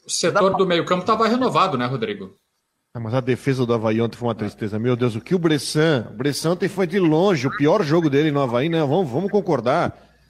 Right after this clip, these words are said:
Speaker 3: Defesa havaiana ontem bateu, o, o Bressan chegou a trombar com a própria marcação, os dois gols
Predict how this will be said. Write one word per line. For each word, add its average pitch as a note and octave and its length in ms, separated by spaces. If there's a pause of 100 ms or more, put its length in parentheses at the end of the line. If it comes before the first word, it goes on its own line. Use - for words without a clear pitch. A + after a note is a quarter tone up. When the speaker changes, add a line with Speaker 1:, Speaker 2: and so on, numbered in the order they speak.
(140)
Speaker 3:
Defesa F#3+ 360
havaiana F3+ 360
ontem G3 160
bateu, F#3 480 (320)
o, F#3 280
o - 40
Bressan G#3+ 540
chegou F#3+ 360
a D3+ 480 (200)
trombar G3 580
com D#3+ 220
a C#3 40
própria F#3 280
marcação, E3+ 800
os E3+ 180
dois G3 300
gols F3 400